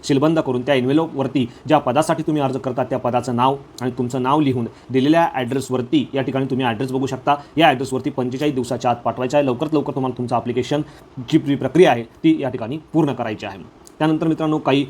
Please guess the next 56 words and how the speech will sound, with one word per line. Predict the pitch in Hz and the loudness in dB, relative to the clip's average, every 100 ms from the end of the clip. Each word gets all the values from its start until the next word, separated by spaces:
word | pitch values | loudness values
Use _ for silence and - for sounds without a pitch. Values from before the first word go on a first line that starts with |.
| - | -4
या | 135 | -4
ठिकाणी | 131 135 135 | -2 -2 -2
सूचना | 131 127 139 | -2 -2 0
दिल्या | 131 135 | 0 0
आहेत, | |
त्या | 135 | 0
व्यवस्थित | 120 117 120 | -2 -4 -2
वाचून | 127 120 | -2 0
घ्यायच्या | 131 127 139 | -2 0 0
आहे. | |
जो | 131 | 0
ईमेल | 123 127 | 2 2
ॲड्रेस, | 131 123 139 127 | 0 0 -4 -2
मोबाईल | 120 135 | 0 0
नंबर | 131 131 | 0 -2
तुम्ही | 131 127 127 - - | 0 -2 -2 -6 -2
या | 135 | -2
ठिकाणी | 127 131 | 0 -2
तुमचा | 123 120 123 | -2 0 0
अर्ज | 131 143 | 0 0
करतेवेळी | 139 123 127 123 | -2 0 0 2
देणार | 123 | 0
आहे, | 120 123 | -2 -4
तो | |
चालू | 123 120 | -4 -2
स्थितीत | 139 131 | -4 -4
असलेला | 131 131 120 | -6 -4 -2
देणं | 117 113 - | -2 -4 -2
आवश्यक | 117 117 127 135 | 0 0 -2 -6
असणार | 127 123 | -4 -4
आहे, | 127 | -2
कारण | 120 120 | -2 0
याच | 135 151 | -2 0
ईमेल | 135 131 | -2 -2
ॲड्रेसवरती | 117 120 120 117 131 110 - - | -4 -6 -6 -4 -4 -4 -10 -2
आणि | 117 117 113 113 - | 0 0 -2 -6 -4
मोबाईल | 135 135 | 0 0
नंबरमार्फत | 139 135 131 123 117 | 0 0 0 -2 -4
तुमच्याशी | 127 127 127 | -4 -4 -4
कम्युनिकेशन | 127 123 135 160 156 147 | -4 -4 -2 -2 -2 0
जे | |
आहे | 139 | 0
ते | 127 135 | 0 -2
केलं | 131 123 | -2 0
जाणार | 135 131 | 0 0
आहे. | 135 147 | -2 2
बाकी | 151 151 | 2 4
रिसेंट | 143 - 190 202 - | 0 4 2 2 0
पासपोर्ट | 147 135 - 156 | 2 2 0 -2
साईजचे | 151 131 | -2 -2
फोटोग्राफ | 151 135 135 143 | -2 0 2 2
देखील | 135 131 135 | 2 -2 -2
तुम्हाला | 139 135 | 0 -2
तुमच्या | 127 120 127 | -2 0 0
अर्जासोबत | 123 127 123 | 2 -2 -2
जोडणं | 120 113 117 | 0 0 -2